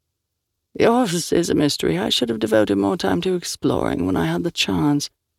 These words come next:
Alas, now I am preoccupied with other business." He turned. "Come, Asante, I will kill your friend soon enough. But first,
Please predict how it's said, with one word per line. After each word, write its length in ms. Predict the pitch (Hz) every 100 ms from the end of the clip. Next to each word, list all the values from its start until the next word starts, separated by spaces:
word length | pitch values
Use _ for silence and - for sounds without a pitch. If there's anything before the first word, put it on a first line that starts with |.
| _ _ _ _ _ -
Alas, 680 | 294 254 208 175 160 -
now 220 | 143 170 156
I 100 | 143
am 220 | 135 -
preoccupied 680 | - 117 - 87 - -
with 140 | - -
other 180 | - -
business." 560 | - - - - - - _ _ _ _ _ _ _
He 120 | 196
turned. 440 | 180 - - 160 - _ _ _ _
"Come, 360 | - - - -
Asante, 760 | - - - - - 156 147
I 120 | - 202
will 160 | 190
kill 220 | - 240
your 200 | 202 151
friend 440 | 117 135 117 - -
soon 260 | - -
enough. 260 | - - - _ _
But 200 | - -
first, 880 | - 269 151 - 202 - - - -